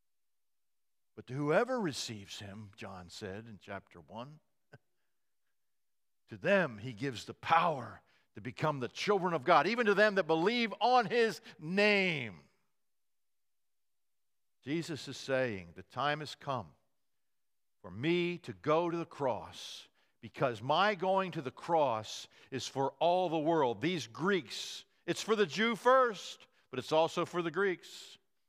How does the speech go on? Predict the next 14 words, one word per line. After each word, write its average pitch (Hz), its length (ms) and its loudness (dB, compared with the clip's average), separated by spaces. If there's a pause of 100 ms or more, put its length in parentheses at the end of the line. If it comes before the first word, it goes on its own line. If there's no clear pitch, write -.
(500)
And 135 80 0
so 180 220 6
we 170 160 0
see 226 440 2
God's 202 420 6
hand 214 440 2 (220)
throughout 226 720 6 (560)
time, 123 520 0 (340)
following 214 640 4
Jesus' 214 840 -2
going 220 460 2
to 226 80 0
the 220 100 0
cross, 202 560 0